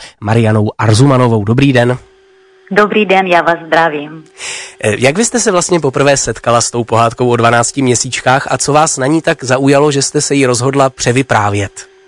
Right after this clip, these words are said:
Speaker 2: Je tam jedna taková zajímavost, eh, velká, a, že je to vlastně jedna z prvních vůbec českých pohádek.
Speaker 1: Mhm.
Speaker 2: Nevím, jestli o tom víte.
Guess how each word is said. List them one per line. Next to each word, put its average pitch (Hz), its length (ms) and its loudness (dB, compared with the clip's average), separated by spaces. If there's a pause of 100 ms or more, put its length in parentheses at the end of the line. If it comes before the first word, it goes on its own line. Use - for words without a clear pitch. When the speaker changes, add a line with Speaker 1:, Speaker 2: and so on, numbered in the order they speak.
(640)
Speaker 2:
Je 208 200 2
tam 320 240 0
jedna 247 400 2
taková 202 500 -2
zajímavost, 190 800 -4
eh, 165 260 -4
velká, 165 480 -2 (560)
a, 165 300 2 (280)
že 214 180 4 (800)
je 226 140 0
to 269 140 0
vlastně 247 440 0 (120)
jedna 220 640 0
z - 380 -8
prvních 247 380 -2
vůbec 202 340 0 (140)
českých 254 380 -4
pohádek. 247 640 0 (200)
Speaker 1:
Mhm. 107 240 -6
Speaker 2:
Nevím, 175 260 -2
jestli 190 260 0
o 214 80 0
tom 240 200 0
víte. 160 300 0